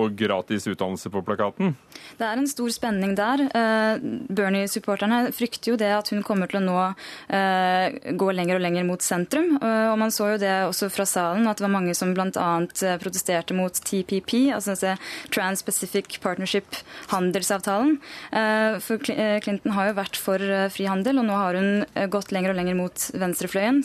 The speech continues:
Speaker 2: som da er imot frihandel. Eh, men frykten er jo da for dem at, eh, Clinton, nå som hun har spillerom i midten, kommer til å vende seg vekk fra den venstrevridde plattformen, eh, som er lagt opp.
Speaker 1: Ole Moen, hvor mange valgkamper i U S A har du fulgt?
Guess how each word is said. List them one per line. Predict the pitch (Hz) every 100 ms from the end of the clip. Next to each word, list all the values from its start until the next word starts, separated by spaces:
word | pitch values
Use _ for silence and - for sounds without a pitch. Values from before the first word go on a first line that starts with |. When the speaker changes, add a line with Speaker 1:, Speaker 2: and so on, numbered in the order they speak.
| -
Speaker 2:
som | 202
da | 190 190 185 - - - -
er | 196
imot | 190 185
frihandel. | 196 190 208 302 320 - - -
Eh, | 240 240 247
men | 247 247 269
frykten | 233 - - 254
er | 214
jo | 214
da | 202 202
for | 208
dem | 190 220 254 - -
at, | 214 - 214
eh, | 208 202 202
Clinton, | - 190 180 202
nå | 185
som | 180 202
hun |
har | 180
spillerom | - 202 175 170 175 170
i | 180
midten, | - - 240 - -
kommer | - 196 170
til | 185 185 185
å | 185 185
vende | 185 165
seg | 175 170
vekk | - -
fra | 175 175 175 - - -
den | 196 180
venstrevridde | 165 156 175 175 160 180 175
plattformen, | - 165 - 175 175 175 175 - - -
eh, | 180 175 175
som | 175 190
er | 180
lagt | - 226
opp. | 226 - - _ _ - - - - -
Speaker 1:
Ole | 139
Moen, | 113 92 82 110
hvor | 147
mange | 147 120 123 127 120 - _ -
valgkamper | 107 98 104 92 107
i |
U | 101
S |
A | 92
har | 87
du |
fulgt? | 90 82 -